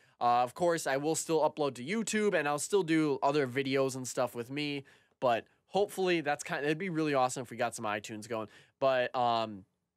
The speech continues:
so yeah, just kinda get used to a format somewhat like this for some of the videos. But, uh,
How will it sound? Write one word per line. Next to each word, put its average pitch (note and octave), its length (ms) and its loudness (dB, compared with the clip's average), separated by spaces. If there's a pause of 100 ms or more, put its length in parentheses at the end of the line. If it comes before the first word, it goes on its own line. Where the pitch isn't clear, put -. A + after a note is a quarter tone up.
so - 80 -4
yeah, F3+ 140 2
just C3 180 -6
kinda A3 180 -4
get G3+ 120 -2
used F#3+ 180 -4
to F#3 120 0
a D#3+ 40 0
format E3 460 -2
somewhat D#3 320 -2
like C#3 180 -4
this C#3+ 180 -6
for C3+ 140 -10
some C#3 180 -4
of D3+ 80 -6
the D3+ 60 -2
videos. G#3 440 -2
But, A#2 200 0
uh, G#2 240 2